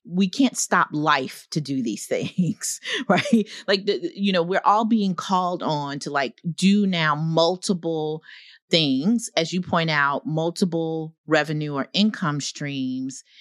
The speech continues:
The reality of doing that on the ground,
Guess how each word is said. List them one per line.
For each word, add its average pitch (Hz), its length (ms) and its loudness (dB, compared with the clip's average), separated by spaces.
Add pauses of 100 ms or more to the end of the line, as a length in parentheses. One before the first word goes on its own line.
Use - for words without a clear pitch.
(240)
The 196 120 4
reality 214 680 4
of 180 140 2
doing 135 360 0
that 135 260 -2
on 147 220 -2
the 143 80 -4
ground, 127 640 -4